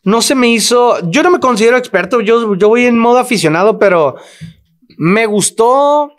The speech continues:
Me gustó. No, no sé. Siento que simplemente se me hace buena. Punto. No se me hace mala. No se me hace la mejor del mundo.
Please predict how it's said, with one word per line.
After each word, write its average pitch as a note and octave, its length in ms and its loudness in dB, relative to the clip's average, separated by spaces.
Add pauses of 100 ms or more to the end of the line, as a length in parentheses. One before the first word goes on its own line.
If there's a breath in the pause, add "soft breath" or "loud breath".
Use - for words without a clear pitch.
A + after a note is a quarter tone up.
(1000 soft breath)
Me G3 200 -2
gustó. - 640 -8
No, G3 220 -6
no G#3+ 180 -6
sé. G3 220 -4
Siento G#3+ 380 -6
que F#3+ 420 -2
simplemente A#3 460 -6
se A3+ 80 0
me G#3 80 0
hace G#3+ 160 -2
buena. A3+ 360 -6 (140)
Punto. G3 380 -8 (360 soft breath)
No G3 140 -2
se G#3+ 140 -2
me F#3+ 120 -2
hace E3 200 -2
mala. G#3+ 760 0 (320 loud breath)
No E3+ 160 -2
se F3+ 140 -2
me E3+ 120 -2
hace E3 180 -4
la D#3+ 120 -2
mejor D3+ 320 -2
del C3+ 140 0
mundo. F#3+ 880 0